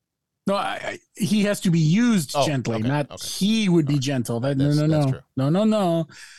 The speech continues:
Speaker 1: No, no, no.
Speaker 2: I don't know. I,
Speaker 1: <laughs>
Speaker 2: I don't know if I can picture the Hulkster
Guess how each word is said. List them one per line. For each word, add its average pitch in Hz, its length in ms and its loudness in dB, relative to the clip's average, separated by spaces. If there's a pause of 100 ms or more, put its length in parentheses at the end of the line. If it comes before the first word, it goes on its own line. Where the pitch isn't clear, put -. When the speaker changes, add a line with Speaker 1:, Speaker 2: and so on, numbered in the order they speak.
(220)
Speaker 1:
No, 147 420 2
no, 240 220 2
no. 277 220 0 (200)
Speaker 2:
I 220 180 0
don't 311 80 0
know. - 100 0
I, 127 140 0 (180)
Speaker 1:
<laughs> - 180 -20
Speaker 2:
I 156 80 -2
don't 202 120 0
know 196 80 2
if 175 100 0
I 170 80 0
can 156 140 -4
picture 156 300 -6
the 113 100 -6
Hulkster 123 640 -4